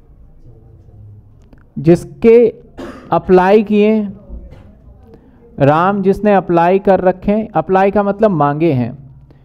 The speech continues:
मांगे हैं छः सौ share, वो fail हो गया।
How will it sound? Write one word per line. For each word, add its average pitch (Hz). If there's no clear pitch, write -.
मांगे 175
हैं 214
छः 185
सौ 214
share, 214
वो 190
fail 170
हो 123
गया। 92